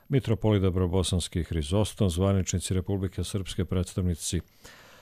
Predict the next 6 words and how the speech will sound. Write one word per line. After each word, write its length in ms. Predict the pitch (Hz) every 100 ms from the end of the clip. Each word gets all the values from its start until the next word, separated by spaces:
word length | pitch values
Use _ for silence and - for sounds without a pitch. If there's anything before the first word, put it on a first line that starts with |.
| - _ _ -
zajedničkih 760 | 95 107 104 95 92 - 95 -
institucija 720 | 92 - 92 123 92 - 85
B 260 | 78 87 80
I 40 |
H, 280 | - 117 104
diplomatskog 840 | 95 - 92 87 - - 76 76